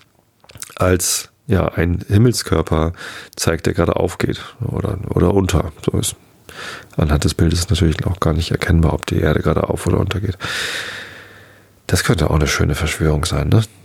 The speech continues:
Earthrise ist eigentlich Earth's, Earthset, <laughs> der, der Weltuntergang. Das erste Foto vom Weltuntergang. Ja. Insofern, ich finde den Begriff Weltuntergang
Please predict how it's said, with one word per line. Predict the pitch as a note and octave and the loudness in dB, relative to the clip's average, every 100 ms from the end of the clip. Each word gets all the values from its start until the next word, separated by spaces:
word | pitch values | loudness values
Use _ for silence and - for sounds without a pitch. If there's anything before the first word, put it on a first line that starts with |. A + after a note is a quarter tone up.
| _ _ _ _ _ _ _ _ - | _ _ _ _ _ _ _ _ -6
Earthrise | - E2 F2 D#2+ D#2 E2 | 0 2 2 0 0 0
ist | D#2+ - | 0 0
eigentlich | D#2+ D#2 D2 | 0 0 0
Earth's, | D#2+ D#2+ - - - - - | 0 0 -4 -4 -4 -4 0
Earthset, | E2 F2+ - C#3+ - G2 F2+ - - - - - - | 2 2 -2 -4 0 2 0 -4 -10 -10 -8 -8 0
<laughs> | A2+ - - - - - - | 2 2 0 -2 -2 -4 -4
der, | - F2 F#2+ | -2 -2 -2
der | - D#2+ | 0 2
Weltuntergang. | E2 F2+ - - D2+ - F#2+ - - | 2 2 0 -2 -2 -2 -4 -8 -10
Das | - | -4
erste | - A2+ G#2+ | -2 0 -2
Foto | - A2+ - | 0 0 2
vom | - F2+ | 2 2
Weltuntergang. | E2+ F2 E2 E2+ - G2 - - - _ - - - - - - - - - - - - - - - - | 2 2 0 -2 -4 -6 -8 -12 -20 _ -20 -20 -20 -16 -12 -12 -14 -20 -18 -18 -18 -18 -18 -18 -6 0
Ja. | D#2+ D2 - - - - - - - - - - _ _ - - - | 2 0 -2 -8 -12 -20 -20 -20 -20 -20 -18 -18 _ _ -20 -12 0
Insofern, | G#2+ F2+ G2+ - F2+ - | 2 4 2 2 0 0
ich | - | -2
finde | A2 F2+ | 2 2
den | |
Begriff | E2 - F#2+ - | 2 0 -2 0
Weltuntergang | E2 F#2 - F2 E2+ E2 D#2 D#2+ D#2+ | 2 2 2 2 2 2 0 0 -2